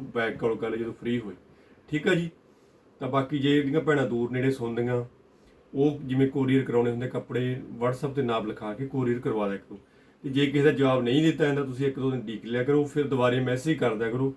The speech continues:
ਕਈ ਵਾਰੀ ਬੱਚੇ ਫੋਨ ਚੱਕ ਕੇ ਮੈਸੇਜ ਦੇਖ ਕੇ ਉਹਨੂੰ ਅਣਦੇਖਿਆ ਕਰਨ ਦੇ, ਹਨਾ,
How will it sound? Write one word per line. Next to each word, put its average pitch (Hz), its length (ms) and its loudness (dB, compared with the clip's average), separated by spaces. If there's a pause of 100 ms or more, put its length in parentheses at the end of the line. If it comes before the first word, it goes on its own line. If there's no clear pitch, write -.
(460)
ਕਈ 135 100 4
ਵਾਰੀ 147 220 4
ਬੱਚੇ 139 380 -2
ਫੋਨ 127 260 -4
ਚੱਕ 117 240 -4
ਕੇ 135 140 -4
ਮੈਸੇਜ 127 340 -2
ਦੇਖ 113 240 -2
ਕੇ 165 240 -6 (100)
ਉਹਨੂੰ 139 220 2
ਅਣਦੇਖਿਆ 113 380 -2
ਕਰਨ 98 260 -8
ਦੇ, 98 100 -6
ਹਨਾ, 117 140 -6